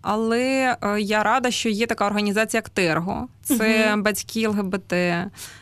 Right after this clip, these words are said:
Speaker 1: і що вони теж почали бути видимими, що вони роблять ролики. До речі, всі, рекомендую подивитися. Це називається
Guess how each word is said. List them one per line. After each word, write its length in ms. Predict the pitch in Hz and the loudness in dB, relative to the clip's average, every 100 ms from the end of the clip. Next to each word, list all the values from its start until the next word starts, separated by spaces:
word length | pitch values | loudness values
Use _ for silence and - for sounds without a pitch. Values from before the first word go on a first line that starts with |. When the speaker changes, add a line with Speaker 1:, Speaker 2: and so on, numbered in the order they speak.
| - | -6
Speaker 1:
і 80 | 165 | -2
що 140 | 208 | 0
вони 200 | 208 233 | 2 0
теж 360 | 226 220 247 - | 2 0 0 -2
почали 580 | - 208 220 202 220 233 | -4 -4 -2 0 0 0
бути 320 | 196 220 220 | 0 0 0
видимими, 840 | 185 208 190 196 180 180 185 185 | 2 2 2 2 4 4 2 2
що 160 | 180 180 | 0 0
вони 220 | 196 214 | 0 2
роблять 400 | 226 226 240 233 | 2 2 0 2
ролики. 680 | 220 220 208 190 - 185 175 | 0 2 2 0 -2 -2 0
До 120 | 175 | 0
речі, 240 | 190 185 202 | -2 0 -2
всі, 200 | - 208 | -2 -4
рекомендую 540 | 196 214 214 220 277 | 0 0 2 2 2
подивитися. 600 | 226 214 202 196 202 208 196 | 0 0 0 0 -2 -2 -2
Це 120 | 202 | -2
називається 580 | 196 190 190 180 180 | -4 -2 -2 -2 -4